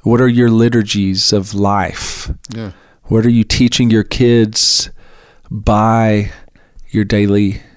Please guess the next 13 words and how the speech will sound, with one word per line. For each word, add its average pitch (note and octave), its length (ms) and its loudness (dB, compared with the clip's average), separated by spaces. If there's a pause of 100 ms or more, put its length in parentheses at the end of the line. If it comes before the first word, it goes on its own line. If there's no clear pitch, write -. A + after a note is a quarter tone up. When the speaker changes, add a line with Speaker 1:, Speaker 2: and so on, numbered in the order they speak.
(420)
Speaker 1:
weekly, G#2+ 500 2
monthly, G#2 400 0
yearly G2+ 680 0
habits? - 880 -6 (160)
Speaker 2:
And A#2+ 100 -2
just D3+ 180 -4
look D3 140 0
at - 80 -6
the G#2 80 -6
last G2 320 -2
thirty E2+ 300 -8
days. - 680 -8
Speaker 1:
Yeah. G#2 200 0